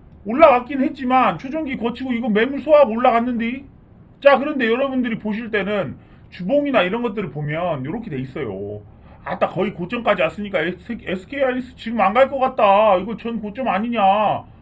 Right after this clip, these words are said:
그러고 있어버리면 안 돼요. 무조건 이거 십오만 원 뚫고 올라가서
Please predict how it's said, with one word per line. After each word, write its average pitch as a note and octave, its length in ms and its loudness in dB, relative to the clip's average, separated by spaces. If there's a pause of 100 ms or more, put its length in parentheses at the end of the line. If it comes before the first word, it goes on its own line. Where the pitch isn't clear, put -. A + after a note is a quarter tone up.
(180)
그러고 C#4 320 0
있어버리면 D#3+ 500 -8
안 B2 160 -8
돼요. F3 300 -6 (520)
무조건 C4 460 -2
이거 A3+ 120 2
십오만 C4 500 -4
원 F#3 140 -2
뚫고 A#3+ 280 -10
올라가서 F#3+ 640 2